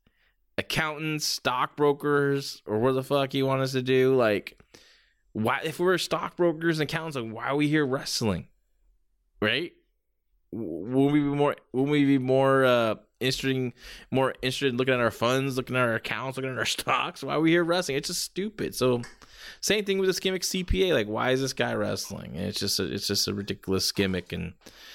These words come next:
not, it's just not gonna draw anything, in my opinion. And it just, but it's like a, a, a whole show full of these kind of characters, and it's a very, makes a very frustrating watch. So.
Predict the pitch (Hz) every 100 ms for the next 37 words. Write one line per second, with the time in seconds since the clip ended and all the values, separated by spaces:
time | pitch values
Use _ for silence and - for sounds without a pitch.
0 | - - - - 107 - - 107 - 127
1 | - 95 92 82 80 71 71 78 85 85
2 | 92 104 95 98 87 82 82 82 85 113
3 | - - 143 160 175 208 208 - - -
4 | - - 151 - 208 208 - 233 226 214
5 | 170 135 120 185 104 - 85 82 - 87
6 | 90 - 90 90 - - - - - -
7 | - _ _ _ _ _ _ 143 139 131
8 | 131 120 131 120 113 117 101 - 98 -
9 | 90 85 82 82 71 - - - -